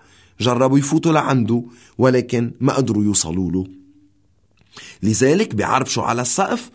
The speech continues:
وبينبشوا السقف وبيدلوا لهالإنسان، آه، بأربع أحبال صوب يسوع.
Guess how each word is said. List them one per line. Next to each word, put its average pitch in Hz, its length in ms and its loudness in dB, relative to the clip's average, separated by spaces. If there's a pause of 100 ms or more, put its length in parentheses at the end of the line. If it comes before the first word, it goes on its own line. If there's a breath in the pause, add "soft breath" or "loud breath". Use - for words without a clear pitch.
(260 soft breath)
وبينبشوا 139 680 2
السقف - 440 0
وبيدلوا 139 720 2
لهالإنسان، 107 840 -2 (760 loud breath)
آه، 104 280 2 (260 loud breath)
بأربع 120 540 0
أحبال 156 600 0
صوب 104 320 -2
يسوع. 90 460 -2